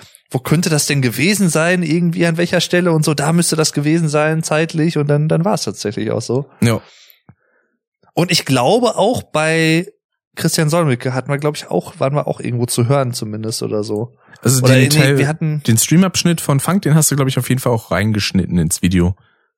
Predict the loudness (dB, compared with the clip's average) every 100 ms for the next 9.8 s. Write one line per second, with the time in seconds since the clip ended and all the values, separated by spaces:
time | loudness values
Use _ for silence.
0 | _ _ _ 0 2 0 -4 _ _ _
1 | _ _ _ _ _ _ _ _ _ _
2 | _ _ _ _ _ _ _ _ _ _
3 | _ _ -2 0 0 -4 _ _ -8 -2
4 | 0 2 2 0 0 0 0 0 -2 -2
5 | -6 -10 -16 -12 -12 -14 _ _ _ _
6 | -20 -20 -20 -20 -4 -4 2 2 4 4
7 | 2 2 0 0 0 0 2 0 0 -4
8 | -4 0 0 0 -2 -2 0 0 0 -2
9 | -2 0 2 2 4 4 4 2